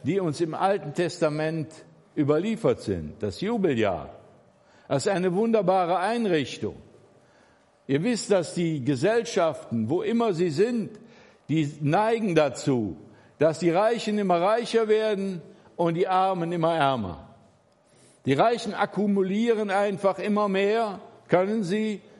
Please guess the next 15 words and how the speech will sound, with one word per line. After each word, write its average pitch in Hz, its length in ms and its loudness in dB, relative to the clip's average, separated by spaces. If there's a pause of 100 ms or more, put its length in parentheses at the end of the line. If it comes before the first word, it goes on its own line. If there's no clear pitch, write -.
(100)
ne, 170 240 2
wenn 160 160 0
der, 156 360 0
wenn 160 160 0
du 180 60 2
irgendwie 160 340 0
ein 156 80 -2
berühmter 151 720 2 (320)
Fußballspieler 180 800 0
bist, 170 360 -2
dann 151 240 0
kannst 165 280 0
du 151 40 -4
sogar 147 380 2
noch, 151 260 -4